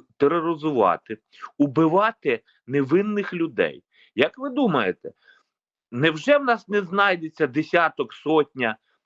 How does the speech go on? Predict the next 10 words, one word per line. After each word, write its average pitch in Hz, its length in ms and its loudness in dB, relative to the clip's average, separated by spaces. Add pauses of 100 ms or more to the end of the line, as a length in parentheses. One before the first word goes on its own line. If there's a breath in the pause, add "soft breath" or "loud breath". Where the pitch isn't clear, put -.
(140)
або 131 240 2
більше 139 460 -2
людей, 147 420 0
які 135 240 -6
захотять, 147 640 0 (160)
захотять 135 1000 -2 (260)
зробити 131 440 0
так, 127 400 -2
щоб 120 260 -4
відплата 120 800 0